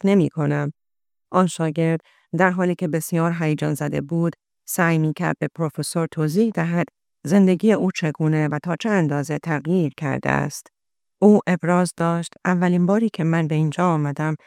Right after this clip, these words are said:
آنقدر به سختی در تجربه و آزمایش بودم که در این دریای تنگی به سختی سر خودم را بالا می‌گرفتم. اما اکنون خدا را شکر که زندگی من کاملاً به آرامی خود بازگشته است و من دیگر به سختی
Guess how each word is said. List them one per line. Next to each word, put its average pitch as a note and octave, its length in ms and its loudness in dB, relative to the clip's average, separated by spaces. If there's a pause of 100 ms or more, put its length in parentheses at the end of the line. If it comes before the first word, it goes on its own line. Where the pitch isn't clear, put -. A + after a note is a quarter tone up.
(320)
آنقدر E3+ 520 2
به D3+ 120 -2
سختی E3 400 -4
در D#3+ 200 -4
تجربه D#3+ 460 -4
و D3+ 60 -4
آزمایش D#3 720 -2
بودم D3+ 340 0 (360)
که F3+ 100 -2
در F#3 140 4
این G#3 180 4
دریای D#3 460 0
تنگی C#3+ 520 -2 (300)
به D#3+ 100 -2
سختی F3 360 -2
سر D3+ 220 -2
خودم D3 380 -2
را C3+ 140 -4
بالا C#3 340 -2
می‌گرفتم. C#3+ 680 -2 (520)
اما F#3 300 4
اکنون D#3+ 520 0
خدا D3+ 320 -2
را C#3+ 140 -2
شکر E3 460 -4 (260)
که - 100 -6
زندگی D#3 480 2
من F3 200 2
کاملاً D3 480 0
به C#3+ 80 -2
آرامی D3 480 -2
خود C#3+ 400 -2
بازگشته E3 600 -4
است C#3+ 240 -4 (500)
و E3 60 2
من D#3 180 2
دیگر D3 340 -2
به D3 100 -4
سختی D3 440 -4